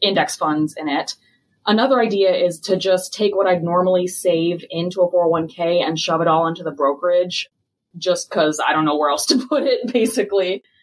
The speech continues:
I'm in the Midwest and I am thirty-one years old, if that matters. I'm not sure what my long-term, term goals are, maybe early retirement. Any sort of feedback or ideas would be super appreciated.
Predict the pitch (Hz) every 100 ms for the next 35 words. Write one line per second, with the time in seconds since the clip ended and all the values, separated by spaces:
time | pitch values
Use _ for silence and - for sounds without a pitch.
0 | _ _ 220 214 226 240 233 220 196 202
1 | - - 202 185 180 180 180 175 170 -
2 | - 185 196 180 175 175 180 196 196 196
3 | 185 175 175 175 175 175 175 - - _
4 | _ _ _ _ _ _ - 202 202 -
5 | 233 202 196 196 196 180 180 180 208 240
6 | 247 247 - 240 240 240 240 233 226 226
7 | 208 185 190 196 180 185 180 165 165 151
8 | 131 - 262 - _ _ _ _ _ 233
9 | 247 262 262 254 226 208 190 185 - 196
10 | 180 180 180 180 175 151 170 175 170 160
11 | 160 156 165 - - - 175 170 165 -
12 | - - 208 208 202 202 196 190 180 180
13 | 180 180